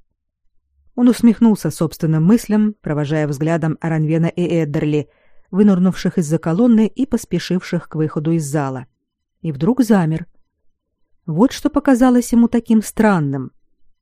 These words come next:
Аранвен и Эддерли были только вдвоём. Невиданное диво. А Ревенгар? Грегор подался вперёд, дорезив в глазах, всматриваясь сначала в танцующих,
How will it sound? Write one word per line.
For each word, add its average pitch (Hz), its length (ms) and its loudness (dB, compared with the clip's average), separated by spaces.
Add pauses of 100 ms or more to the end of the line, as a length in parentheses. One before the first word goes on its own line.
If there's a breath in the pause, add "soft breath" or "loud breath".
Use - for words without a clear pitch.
(180)
Аранвен 180 560 2
и 165 280 -2
Эддерли 175 540 0 (240)
были 247 380 4
только 233 400 0
вдвоём. 185 640 0 (480)
Невиданное 202 640 2
диво. 190 340 0 (680)
А 180 160 2
Ревенгар? 170 800 0 (1000)
Грегор 247 400 2
подался 240 500 2
вперёд, 170 500 0 (300)
дорезив 175 460 2
в 156 40 -2
глазах, 156 460 0
всматриваясь 196 640 0
сначала 170 420 -2
в - 80 -10
танцующих, 254 840 0